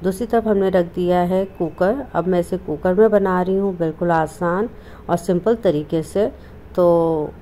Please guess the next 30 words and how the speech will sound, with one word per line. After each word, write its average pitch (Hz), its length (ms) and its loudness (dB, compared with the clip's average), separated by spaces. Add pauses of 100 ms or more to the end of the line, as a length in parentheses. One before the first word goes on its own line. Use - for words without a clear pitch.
इंशाल्लाह 175 540 0
मुझे 165 240 -2
उम्मीद 165 420 0
है 269 160 0
कि - 180 -10
आप 156 200 -2
लोग 165 200 -4
इस 165 160 -6
तरीके 156 340 -4
से 160 200 -4
बनाइएगा 156 580 0
बिल्कुल, 196 340 -2
तो 254 160 -2
आपका 156 280 -2
भी 160 100 -4
बहुत 147 320 -6
अच्छा 151 280 -8
बनेगा। 151 420 -8 (420)
मैंने 185 440 2
half 170 440 -4
cup 175 260 0
इसमें 170 500 -2 (1160)
ऑयल 175 300 4
डाला 196 280 2
है। 220 220 0 (1500)
अब 202 160 -4
इसमें 190 260 0
हम 180 240 2
जो 180 140 2
हमारी 175 300 2